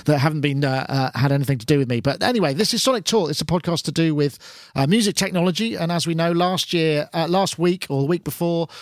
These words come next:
uh, was the biggest music technology show in, uh, the world, which is, uh, nam, Anaheim, California. And we're back from there. Got back last week. Uh, what day is it today? Monday. Yeah, last week about Wednesday. Uh, still having a bit of jet lag issues, but, uh, I've,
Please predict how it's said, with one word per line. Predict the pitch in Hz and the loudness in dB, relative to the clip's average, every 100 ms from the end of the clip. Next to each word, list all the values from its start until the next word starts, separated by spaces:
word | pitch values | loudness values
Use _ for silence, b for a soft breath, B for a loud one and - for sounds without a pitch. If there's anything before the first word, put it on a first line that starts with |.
| B B | B B
uh, | 143 | -2
was | 135 | 0
the | 151 - | -2 0
biggest | 208 165 - 175 | 2 2 -2 -2
music | 160 156 - | 0 0 0
technology | 180 165 170 165 151 156 | -2 0 0 0 0 -2
show | - 165 160 160 | 0 0 0 -2
in, | - 165 165 165 | -2 -2 -2 -2
uh, | - 165 160 | 0 0 0
the | 147 143 147 | 0 2 2
world, | 143 208 139 53 57 92 - | 2 2 2 -2 -8 -8 -6
which | 120 131 | -2 -2
is, | 107 120 | 0 -2
uh, | 107 | -2
nam, | 139 147 139 | 0 0 0
Anaheim, | 143 139 127 135 | -2 -2 0 -2
California. | 127 139 - 156 160 | 0 -2 0 0 0
And | 160 | 0
we're | 139 | 0
back | 156 - | 0 -2
from | 139 135 | -2 -2
there. | 139 - B B | -2 -4 B B
Got | - 175 | 0 2
back | 151 151 | 0 -2
last | 156 156 151 139 - 180 | -2 0 0 -2 -6 -8
week. | 143 156 156 - - - | -6 -4 -4 -10 -20 -10
Uh, | 147 143 135 | -6 -4 -4
what | 170 | -4
day | 185 196 | -4 -4
is | |
it | 185 | -4
today? | 190 185 | -4 -4
Monday. | 147 170 147 123 | -2 -2 -2 -2
Yeah, | 143 | -2
last | 160 156 170 | -2 -4 -6
week | 156 | -8
about | - 151 147 | -6 -6 -6
Wednesday. | 156 175 160 117 120 104 - B B B B | -4 -2 0 0 -2 -4 -8 B B B B
Uh, | 139 139 | -2 0
still | - 180 | 0 0
having | 127 151 143 | 0 0 -2
a | |
bit | - - | -2 -4
of | |
jet | - 165 - | 0 0 0
lag | 127 123 | -2 -2
issues, | 127 - 143 127 | -2 -2 -2 -2
but, | 147 139 139 | -4 0 0
uh, | 131 | 0
I've, | 143 | -2